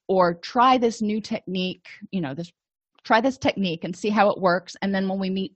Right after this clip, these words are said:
in the next appointment, you can let me know. It gives them something to focus on. Enhance staff-patient interactions, that's self-explanatory, and improve staff knowledge and attitudes about medication-assisted therapy. There are many,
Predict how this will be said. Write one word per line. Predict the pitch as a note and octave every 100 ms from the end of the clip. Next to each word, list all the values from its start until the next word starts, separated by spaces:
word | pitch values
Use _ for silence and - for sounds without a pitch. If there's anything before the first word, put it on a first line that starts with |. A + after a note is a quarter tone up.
| _
in | G3+
the | G3
next | G3 -
appointment, | G3+ - F3 F#3 F#3 - _ _ -
you | F#3+
can | F#3
let | E3+ -
me | E3+
know. | D#3+ D#3 - _ _ - - -
It | G#3+ G3+
gives | C4+ C4
them | C4+
something | B3 A3 G#3
to | F#3
focus | - E3 - F3
on. | - - E3+ _ _ _ _ - - - _
Enhance | A3+ A3+ B3+ A#3+ G3+
staff-patient | - A3+ G#3+ - G#3+ G#3+ G#3
interactions, | G3 F#3+ F#3+ F#3 - G#3 F#3 E3+
that's | D#3+
self-explanatory, | - D#3 - - E3+ D#3+ D3+ - C3+ C3+ - _ - - _ -
and | B3
improve | B3 - D#4 E4
staff | - C4 B3 -
knowledge | G#3+ G#3 G#3+ G#3+
and | F#3+ -
attitudes | F3+ G3+ G3 G#3 F#3 F3
about | F#3+ F3 -
medication-assisted | F#3 E3 F#3 F#3+ F3 F#3+ E3+ - E3+ - E3+
therapy. | - F2+ B2 - - _ _ _ - _
There | E3 G#3+ B3+
are | G#3+ G#3+ G3+
many, | F3 E3+ E3 F3+ D#3 C#3